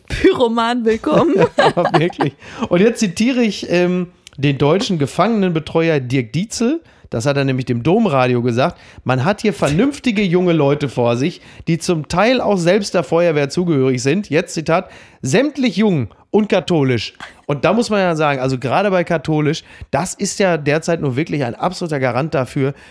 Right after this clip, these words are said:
Speaker 2: dass da niemand
Speaker 1: Dass man
Speaker 2: straffällig
Speaker 1: schuldig
Speaker 2: wird,
Speaker 1: ist.
Speaker 2: dass man <laughs> da absolut unschuldig ist. Ähm, nein, ich habe, ich habe wirklich, natürlich habe ich Mitgefühl auch für solche absoluten Vollidioten, die, wenn sie es denn getan haben, einen Puff auf Malle angezogen. Natürlich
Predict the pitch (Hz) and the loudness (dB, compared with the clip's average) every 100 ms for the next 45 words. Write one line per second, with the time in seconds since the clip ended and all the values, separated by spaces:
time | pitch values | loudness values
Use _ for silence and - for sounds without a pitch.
0 | - 127 - 131 131 147 135 277 269 - | -6 -4 -2 -2 0 0 2 0 2 2
1 | 269 294 - - 110 539 139 - - 170 | 2 2 2 2 2 4 4 2 0 0
2 | 143 - - - 698 165 196 - - - | 0 0 0 0 0 0 0 -4 -4 -4
3 | 156 - - - 165 - - - - - | -4 -4 -6 -6 -6 -8 -14 -10 -2 2
4 | 175 170 - - 123 147 - - 185 220 | 2 0 -6 -2 0 0 -2 -2 0 2
5 | 233 233 208 226 208 - 156 220 247 208 | 2 2 0 0 0 -2 -2 -2 -2 -4
6 | 175 - 165 170 - 277 202 156 151 - | -6 -4 -4 -2 0 0 0 -2 -4 -6
7 | - 156 208 - 151 - 143 123 117 160 | -2 0 -2 -4 -4 -2 -2 0 -2 -6
8 | - 160 151 143 143 - 180 185 170 156 | -4 -2 -2 -2 -4 -4 -4 -2 -4 -6
9 | - 175 185 131 117 113 127 156 185 - | -4 -2 -2 -2 0 0 0 -4 -6 -12
10 | - - 147 156 165 - 135 165 151 147 | -20 -4 0 2 0 -2 -2 0 0 -2
11 | 151 147 131 139 165 143 156 131 139 - | -2 -4 -2 -4 -2 -2 -4 -6 -4 -4
12 | 208 - 123 123 156 131 123 113 - - | -6 -8 -4 0 0 0 -2 0 -2 -4
13 | - 151 156 - - 277 254 175 214 | -8 -4 -4 -2 0 2 4 2 0